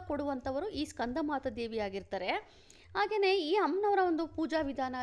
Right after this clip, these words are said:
ಜೊತೆಯಲ್ಲಿ ರಂಗೋಲಿ, ಬಣ್ಣ, ಪ್ರತಿಯೊಂದು ವಿಚಾರದ ಬಗ್ಗೆನೂ ಕೂಡ ನಾನು ನಿಮಗೆ ಮಾಹಿತಿ ಕೊಡ್ತಾ ಹೋಗ್ತೇನೆ. ನೋಡಿ, ಇವತ್ತಿನ ಒಂದು ರಂಗೋಲಿ ತುಂಬ ಸರಳವಾದದ್ದು, ಆದರೆ ಈ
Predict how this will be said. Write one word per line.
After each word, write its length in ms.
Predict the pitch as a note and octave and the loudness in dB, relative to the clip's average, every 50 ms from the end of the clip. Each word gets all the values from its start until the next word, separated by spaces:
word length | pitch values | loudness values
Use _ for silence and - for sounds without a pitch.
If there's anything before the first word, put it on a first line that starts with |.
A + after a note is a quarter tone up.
| B3 - | -2 -2
ಜೊತೆಯಲ್ಲಿ 580 | A#3+ B3 - C#4+ C4+ C4 B3+ C4 C4 C4+ C4+ | -2 -2 0 0 0 0 0 0 0 0 0
ರಂಗೋಲಿ, 680 | B3+ A3+ A3 C4+ D4 D#4+ D#4+ D4+ C4 A#3 A#3 A#3 B3 - - - - - - - G3+ | 0 0 0 0 0 0 0 0 2 2 0 0 -2 -4 -12 -18 -18 -20 -18 -4 2
ಬಣ್ಣ, 280 | G3+ C4 D4+ D#4+ D#4+ D#4+ C4 | 2 4 4 4 4 2 2
ಪ್ರತಿಯೊಂದು 640 | - - B3 B3+ - - G4+ A4 G#4+ G#4+ G4 F#4 F4 | 2 0 0 0 2 6 8 8 10 10 8 8 6
ವಿಚಾರದ 360 | E4 - - D#4+ D4 D4 C4+ | 4 2 2 0 0 2 0
ಬಗ್ಗೆನೂ 380 | C#4+ - C4 - B3+ B3 B3+ | -2 -2 -2 -4 -4 -4 -4
ಕೂಡ 180 | A#3+ - A#3+ A#3 A#3 | -6 -4 -4 -4 -4
ನಾನು 160 | A3+ A3 A3 | -4 -6 -6
ನಿಮಗೆ 220 | A3 G#3+ G#3+ C4 | -6 -6 -4 -2
ಮಾಹಿತಿ 380 | D#4 D#4 C#4+ C4 A#3+ A#3 - A#3 | -2 0 0 0 -2 -2 -4 -4
ಕೊಡ್ತಾ 260 | - G#3+ G3+ - G3 | -4 -4 -4 -4 -4
ಹೋಗ್ತೇನೆ. 760 | F#3+ F3+ D#3+ - - E3 A#2 - G3+ C#4 G4 G#4+ - - - _ _ - - - - - - _ _ _ _ _ - - - - - - - - - - | -6 -6 -8 -12 -12 -12 -4 0 2 2 2 2 0 -6 -20 _ _ -20 -20 -20 -20 -20 -20 _ _ _ _ _ -20 -20 -20 -20 -20 -20 -20 -8 0 4
ನೋಡಿ, 280 | E4+ A4 B4 A#4 C#4 | 4 6 6 6 6
ಇವತ್ತಿನ 420 | C#4+ C#4 F#4+ G#4 - A4 G#4+ G4 F4 | 4 4 4 4 4 4 6 6 8
ಒಂದು 180 | E4 D4 D4+ | 6 6 4
ರಂಗೋಲಿ 420 | C#4+ C#4+ C4 B3+ B3+ C4 B3+ D4 F#4 | 4 2 0 0 0 0 0 0 0
ತುಂಬ 240 | - C#4+ A#3+ B3 C#4 | 0 0 2 2 2
ಸರಳವಾದದ್ದು, 760 | - - G#3+ G#3 C4 D#4+ E4+ E4 D4 B3+ A3+ G#3+ G3+ F4 | 2 2 4 6 6 8 8 8 6 4 4 2 0 0
ಆದರೆ 380 | G#4+ - - D4 - E4 E4+ C#4+ | 0 4 4 4 6 6 6 6
ಈ 140 | D4+ F4 | 6 4